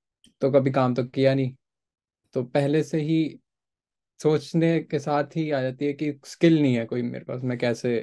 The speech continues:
एंटर कर जाऊंगा, मेरे पास कोई टेक्निकल स्किल नहीं है, या यहाँ पर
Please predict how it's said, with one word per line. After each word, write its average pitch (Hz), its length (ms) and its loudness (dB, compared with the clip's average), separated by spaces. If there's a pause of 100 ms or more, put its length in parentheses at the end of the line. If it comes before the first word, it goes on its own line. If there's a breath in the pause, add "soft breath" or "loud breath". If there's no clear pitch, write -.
एंटर 120 280 -4
कर 113 140 -2
जाऊंगा, 120 400 -4 (560)
मेरे 120 200 -2
पास 120 260 -2
कोई 123 260 -6 (460)
टेक्निकल 135 420 2
स्किल 120 320 -4
नहीं 117 160 -4
है, 120 160 -10 (840)
या 135 280 -4 (420)
यहाँ 123 320 0
पर - 300 -2